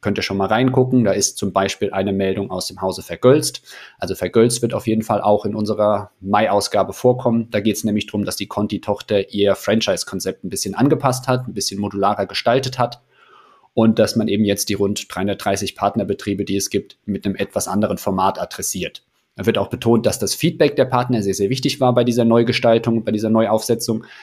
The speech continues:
dass man eben gezielt auf deren Bedürfnisse eingegangen ist.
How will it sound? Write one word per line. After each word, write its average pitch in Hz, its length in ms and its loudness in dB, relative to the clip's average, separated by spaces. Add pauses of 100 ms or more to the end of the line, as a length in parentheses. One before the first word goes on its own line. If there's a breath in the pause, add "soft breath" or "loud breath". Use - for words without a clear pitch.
(120)
dass 101 160 -8
man 101 80 -2
eben 98 180 -2
gezielt 110 400 0
auf 107 140 -6
deren 101 220 0
Bedürfnisse 98 520 -2
eingegangen 127 500 4
ist. 123 300 0